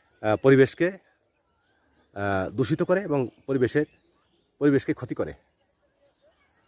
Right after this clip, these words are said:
ঠিক তেমন একটি গাছ আজকে আপনারা দেখতে পাচ্ছেন। এটার নাম হচ্ছে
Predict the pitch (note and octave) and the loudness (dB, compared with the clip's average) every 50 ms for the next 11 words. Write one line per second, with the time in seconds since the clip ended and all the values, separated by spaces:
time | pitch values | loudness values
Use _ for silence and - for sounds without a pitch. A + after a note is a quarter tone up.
0 | _ _ _ _ _ _ - G3+ G3+ - _ _ - E3 D#3 D3+ D3 C#3+ - C#3+ | _ _ _ _ _ _ -6 -6 -6 -6 _ _ 4 6 6 6 6 4 2 -2
1 | A2+ A#2+ A2 A2+ - - - - - _ _ _ _ _ _ _ _ _ _ _ | -2 0 0 0 -2 -4 -10 -18 -20 _ _ _ _ _ _ _ _ _ _ _
2 | _ - G#2+ - - A2 F#2+ A2 G2 F2+ F#2+ - _ - A2+ A#2 - - D3+ F3 | _ -14 -14 -10 -10 -8 -8 -6 -6 -6 -6 -8 _ -8 -8 -8 -6 -8 -10 -10
3 | F3+ - _ _ _ _ _ _ _ _ _ _ _ _ _ _ _ _ _ - | -10 -12 _ _ _ _ _ _ _ _ _ _ _ _ _ _ _ _ _ -12
4 | F#2 G#2+ G#2 G#2 G#2 G2+ G2 G#2 - - C#3+ E3 | -8 -4 -2 0 0 0 -2 -2 -6 -8 -10 -10